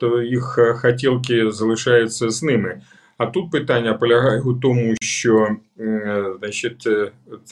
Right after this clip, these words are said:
на сході країни їх війська, вони розташовані ближче всього до свого кордону. І тому вони поповнюються через там їх хаб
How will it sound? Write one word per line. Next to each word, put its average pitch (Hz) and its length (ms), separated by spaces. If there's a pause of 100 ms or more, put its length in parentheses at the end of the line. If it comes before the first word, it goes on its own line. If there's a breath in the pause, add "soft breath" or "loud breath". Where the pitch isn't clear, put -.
на 110 260
сході 120 600 (280 soft breath)
країни 117 420
їх 110 220
війська, 117 440
вони 113 480
розташовані 117 680
ближче 117 400
всього 110 340
до 107 160
свого 107 340
кордону. 92 520 (560 soft breath)
І 110 80
тому 127 300
вони 120 200
поповнюються 110 800
через 104 540
там 101 240
їх 98 100
хаб 110 340